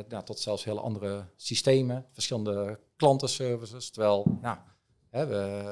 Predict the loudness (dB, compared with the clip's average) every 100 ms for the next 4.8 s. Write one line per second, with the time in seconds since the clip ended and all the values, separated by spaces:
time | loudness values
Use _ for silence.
0 | -10 -10 -10 -10 -12 -10 -10 -2 0 0
1 | -4 -6 -8 -8 -8 -6 -8 -6 -6 -4
2 | -4 -6 -8 -10 -12 -14 -16 -12 -10 -8
3 | -8 -4 -2 -2 -4 -8 -8 -8 -8 -6
4 | -8 -6 -6 -4 -6 -6 -10 -12